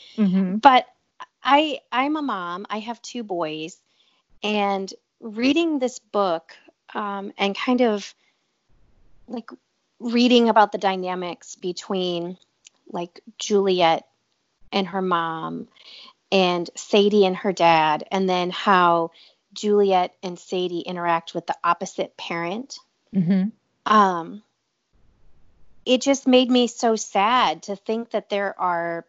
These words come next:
Speaker 2: people out there who blatantly, f-, I mean, not just, like, you know, appreciate different qualities of their kids, but blatantly have a favorite.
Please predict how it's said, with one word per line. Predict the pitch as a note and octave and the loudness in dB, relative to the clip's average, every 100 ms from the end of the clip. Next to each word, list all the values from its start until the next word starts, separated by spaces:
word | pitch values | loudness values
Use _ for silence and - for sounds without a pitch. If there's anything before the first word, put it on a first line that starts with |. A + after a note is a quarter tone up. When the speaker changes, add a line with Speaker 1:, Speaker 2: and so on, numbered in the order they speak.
| - | -18
Speaker 2:
people | - D#4 - A#3 | -4 -2 0 -2
out | F3 E3 - | 0 -2 -2
there | E3 D#3+ E3 E3+ - | -4 -4 -4 -6 -10
who | - A3 G3+ F#3+ F#3 _ _ _ _ _ _ _ - - _ - - | -4 0 0 -2 -6 _ _ _ _ _ _ _ -20 -20 _ -20 -10
blatantly, | G3+ F#3+ G3+ B3 B3 C4 A3+ G#3 G3+ | -6 0 2 2 0 -6 -4 -2 -2
f-, | F#3+ - _ | -6 -12 _
I | G#3 | 2
mean, | A3+ G#3+ G3 | 4 4 4
not | A3 - | 4 4
just, | F4+ - | 0 2
like, | A#3+ G#3 A#3 | 2 2 2
you | |
know, | A3 F3+ F3 | 0 0 -2
appreciate | - - B3+ A#3+ A#3 G#3 E3 | -6 -8 -8 -6 -2 -2 -2
different | G3+ - F3+ | -6 -10 -12
qualities | - F#3 F3 F3+ E3+ | -2 2 2 0 -4
of | E3 | -6
their | E3 D#3 | -6 -8
kids, | - - A3+ - - | -6 -4 -4 -6 -4
but | - - | -6 -4
blatantly | F3 G3 C4+ A3+ F#3 F3 | -4 -4 -4 -8 -6 -6
have | - E3 D#3+ E3 - _ _ _ _ _ _ | -2 0 0 -6 -20 _ _ _ _ _ _
a | G3 | -2
favorite. | - G#3+ B3 B2 | 0 0 0 -4